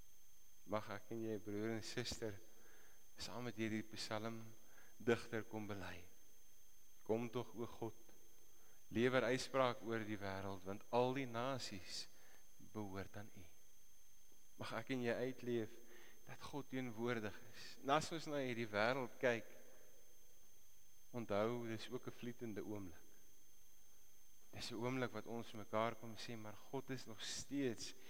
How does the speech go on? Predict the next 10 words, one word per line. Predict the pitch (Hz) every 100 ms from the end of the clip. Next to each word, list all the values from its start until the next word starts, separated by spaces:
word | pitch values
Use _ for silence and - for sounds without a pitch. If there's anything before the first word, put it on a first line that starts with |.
| - - -
die | 117
Here | 101 110 120 131 139 127 - - -
wat | 123 113
in | 117 117 -
elke | 120 135 135 - 139
oomblik, | 110 131 131 107 -
in | 98
elke | 104 117 147 151
faset | - 123 - - 92 - - - - - - -
regeer. | - 107 - 117 90